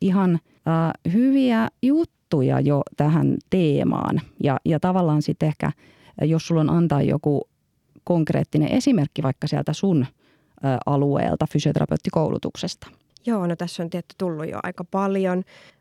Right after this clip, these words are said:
Speaker 2: mutta varmaankin kaikki tää ehkä liittyy semmoiseen hyvään informaation kulkuun ylipäätään niin kuin puolin ja toisin, niin kuin tän, tota,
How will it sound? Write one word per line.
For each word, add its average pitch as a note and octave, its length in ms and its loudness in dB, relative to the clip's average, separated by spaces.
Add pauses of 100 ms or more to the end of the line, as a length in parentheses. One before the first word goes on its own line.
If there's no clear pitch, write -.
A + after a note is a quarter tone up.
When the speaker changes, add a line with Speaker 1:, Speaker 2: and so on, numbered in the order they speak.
Speaker 2:
mutta F3+ 300 -2
varmaankin F3 440 -2
kaikki F3+ 320 -4
tää E3 240 -4
ehkä E3+ 180 -8
liittyy E3 360 -6
semmoiseen D#3+ 680 -6
hyvään E3 320 -4
informaation F3+ 760 -4
kulkuun E3 480 -6
ylipäätään D#3 640 -8 (640)
niin D#3+ 200 -4
kuin E3 100 -8
puolin D#3+ 320 -2
ja D3+ 60 -8
toisin, D3 500 -6 (360)
niin D#3 200 -8
kuin D#3+ 80 -10
tän, D3+ 400 -8 (220)
tota, D3+ 380 -10